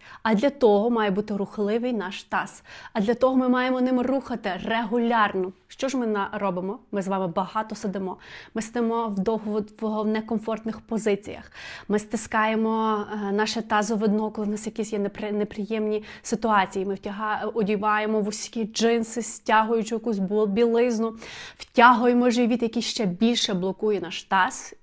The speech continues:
і наші кульшові суглоби. Сьогодні ми будемо рухати саме ними. Але я хочу вам нагадати, щоб ви не забули підписатись на мій канал,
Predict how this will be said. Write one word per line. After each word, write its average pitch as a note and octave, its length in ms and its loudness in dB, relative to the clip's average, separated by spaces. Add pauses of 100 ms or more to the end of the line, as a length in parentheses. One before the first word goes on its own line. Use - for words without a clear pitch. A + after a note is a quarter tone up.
і G#3 420 0 (120)
наші F#3 280 -4
кульшові G3 320 -6
суглоби. G3+ 400 -12 (380)
Сьогодні A3 480 0 (100)
ми G3+ 120 2
будемо G#3+ 400 0 (160)
рухати A3 460 -4
саме F#3 360 -6 (180)
ними. F3+ 280 -4 (520)
Але G#3+ 220 2
я G#3 80 2
хочу G#3+ 220 -4
вам F3+ 180 -4
нагадати, G#3+ 560 2
щоб F3+ 180 -6
ви F3+ 60 -4
не F3+ 120 -2
забули G3+ 340 0
підписатись A3+ 760 -2
на A3 80 -2
мій G#3+ 160 -2
канал, F#3+ 440 -4